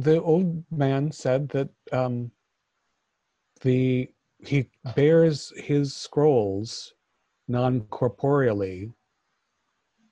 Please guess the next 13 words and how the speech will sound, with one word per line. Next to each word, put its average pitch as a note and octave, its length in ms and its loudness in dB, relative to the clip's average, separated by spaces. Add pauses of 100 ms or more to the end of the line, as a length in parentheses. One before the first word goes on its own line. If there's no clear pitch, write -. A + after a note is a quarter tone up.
(140)
until A#2+ 880 2 (220)
the A#2+ 80 -4
transformation. A#2 1000 -4 (1300)
So C3 120 -4
the A#2+ 140 -2
time D#3 300 2
to A#2+ 120 0 (1800)
hit D3+ 280 0
the - 80 -2
blast B2+ 540 -2
button G#2+ 540 -8
is A#2 220 -8
when A#2 460 -2